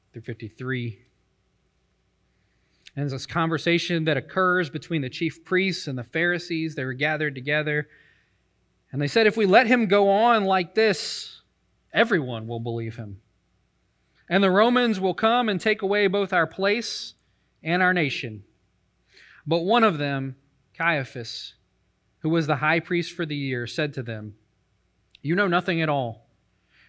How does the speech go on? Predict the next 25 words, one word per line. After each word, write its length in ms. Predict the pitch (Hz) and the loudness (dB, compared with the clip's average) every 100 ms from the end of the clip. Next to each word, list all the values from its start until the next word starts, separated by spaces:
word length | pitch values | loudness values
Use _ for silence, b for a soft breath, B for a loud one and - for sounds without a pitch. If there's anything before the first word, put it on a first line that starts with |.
| b | b
nor 220 | 156 226 | 6 6
do 60 | 240 | 6
you 160 | 226 220 | 4 0
understand 560 | 214 196 220 220 214 | -2 -2 0 2 2
that 80 | 190 | 2
it 60 | 185 | 2
is 120 | 160 | 2
better 280 | 185 202 196 | 2 4 2
for 160 | 180 | 0
you 200 | 175 190 | -2 0
that 180 | 170 135 | 0 0
one 360 | 131 185 214 202 | -2 0 0 0
man 240 | 185 180 | -2 -4
should 280 | - 170 147 | -4 -6 -2
die 360 | 147 135 120 | 0 0 -2
for 180 | 117 143 | -6 -6
the 100 | 131 | -6
people, 500 | 127 151 127 110 104 | -6 -8 -8 -12 -10
not 300 | 110 151 151 | -6 -4 -4
that 160 | 160 143 | -8 -10
the 100 | 135 | -10
whole 240 | 120 139 | -8 -8
nation 500 | 131 127 113 120 107 | -6 -6 -8 -12 -14
should 300 | 107 - 104 | -14 -14 -14
perish." 580 | - 127 110 101 - - | -14 -12 -12 -12 -14 -16